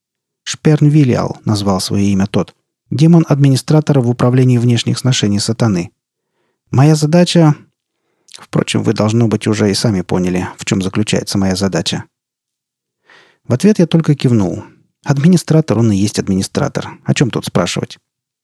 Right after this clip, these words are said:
Ясно было, что этих двоих привело ко мне нечастное дело. Но за те деньги, что они готовы были мне платить,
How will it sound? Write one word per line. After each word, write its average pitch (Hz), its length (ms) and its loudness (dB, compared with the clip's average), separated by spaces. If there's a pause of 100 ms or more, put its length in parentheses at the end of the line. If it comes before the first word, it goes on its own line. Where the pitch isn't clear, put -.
(280)
Ясно 143 400 0
было, 90 240 -2
что - 160 -4
этих 101 240 -6
двоих 107 340 -2
привело 98 380 0
ко 104 140 -4
мне 101 160 0
нечастное 127 540 0
дело. 104 300 -2 (720)
Но 107 80 0
за 139 120 2
те 160 140 2
деньги, 175 380 4
что - 180 -2
они 147 140 4
готовы 139 400 2
были 135 200 2
мне 135 180 4
платить, 123 520 -2